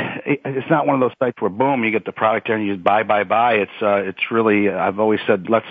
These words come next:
uh, let's give people something, information, answer their questions first, and then it'll sell itself, and then try it for ninety days, and then, uh, we're, we have a seventy percent retention. So you just go to the site and, and, and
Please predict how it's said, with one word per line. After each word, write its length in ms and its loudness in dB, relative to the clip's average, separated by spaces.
uh, 140 2
let's 200 -4
give 380 -2
people 360 -2
something, 340 -4
information, 540 -2
answer 240 -4
their 100 -2
questions 540 -2
first, 320 0
and 160 0
then 280 0
it'll 260 2
sell 200 2
itself, 460 0
and 160 -4
then 140 0
try 260 2
it 60 -2
for 100 -2
ninety 320 2
days, 360 4
and 300 -2
then, 280 0
uh, 160 2
we're, 480 -2
we 200 -6
have 80 -2
a 140 -8
seventy 320 -2
percent 360 -2
retention. 640 -4
So 180 0
you 100 0
just 100 -8
go 120 2
to 60 0
the 200 0
site 280 0
and, 200 -2
and, 180 0
and 140 -4